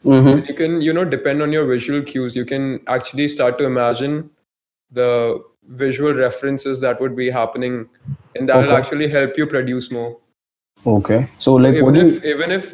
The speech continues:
Speaker 2: that is
Speaker 1: Yeah.
Speaker 2: not the basic
Speaker 1: Mm-hmm.
Speaker 2: foundation, that definitely helps a lot in producing if you have,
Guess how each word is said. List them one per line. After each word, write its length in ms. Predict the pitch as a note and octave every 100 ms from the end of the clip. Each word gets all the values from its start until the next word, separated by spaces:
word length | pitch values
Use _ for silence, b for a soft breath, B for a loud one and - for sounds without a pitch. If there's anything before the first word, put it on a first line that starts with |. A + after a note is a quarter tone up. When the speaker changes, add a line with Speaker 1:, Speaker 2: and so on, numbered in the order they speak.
| C#3+
Speaker 2:
that 140 | C3+ D3+
is 80 |
Speaker 1:
Yeah. 60 | B2
Speaker 2:
not 140 | A#2
the 60 | D#3
basic 600 | C3+ C3+ C3+ - E3+ E3+
Speaker 1:
Mm-hmm. 440 | - - _ _ C3+
Speaker 2:
foundation, 680 | B2+ A#2+ C3 C3+ E3+ D#3+ B2+
that 200 | C3 C#3
definitely 440 | B2 C#3 C#3+ D#3
helps 280 | D3+ B2 B2
a 60 | D3
lot 200 | C3+ B2+
in 100 | A#2+
producing 380 | A#2+ A#2 A2+ - - _ - -
if 80 | -
you 100 | B2+ B2+
have, 260 | A#2 -